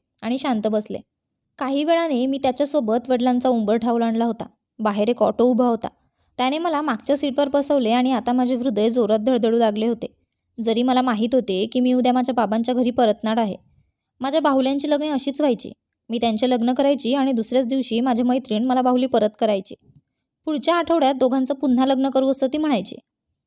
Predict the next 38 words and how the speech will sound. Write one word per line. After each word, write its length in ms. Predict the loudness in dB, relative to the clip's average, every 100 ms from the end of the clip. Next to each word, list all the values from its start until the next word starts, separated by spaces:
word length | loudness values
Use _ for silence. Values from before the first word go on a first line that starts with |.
| _
मी 80 | -4
आनंदाने 460 | -2 -2 -2 0 0
माझी 200 | -2 0
बाहुली 300 | -2 0 0
माझ्याजवळ 480 | 0 0 0 0
ठेवायची. 420 | 2 2 0 -4 -14 _ _ _ _ _
तो 60 | -8
माणूस 360 | -2 0 -2 -2
माझ्या 180 | -2 0
शेजारी 320 | 0 2 0
बसताच 460 | 0 -2 -2 -4 0
त्याने 180 | 0 2
माझा 220 | 0 0
हात 180 | 0 0
धरला. 300 | 0 -2 -4 _ _ _ _ -6
मला 180 | -4
कळत 300 | 0 2 2
नव्हते 320 | 0 -4 -2 -4
की 100 | -2
त्याच्या 260 | -2 0
हाताने 340 | -2 -2 0 0
असे 200 | 0 -4
का 220 | -2 -2
केले 240 | -2 -4 -8 _ _ _
की 60 | -6
मी 100 | 0
गोंधळून 440 | 2 2 0 0
जाऊ 180 | 2 2
लागले. 280 | 0 -2 -8 -14 _ _ _ _
मी 80 | -2
त्याच्याकडे 400 | 0 0 0 2
पाहिले. 320 | 2 2 0 -4 _ _ -10
त्याचे 200 | -4 0
डोळे 220 | 2 2
माझ्याकडे 400 | 0 0 0 0
पाहताच 460 | 0 0 0 -2
माझे 220 | -2 -2 0
शरीर 320 | 0 0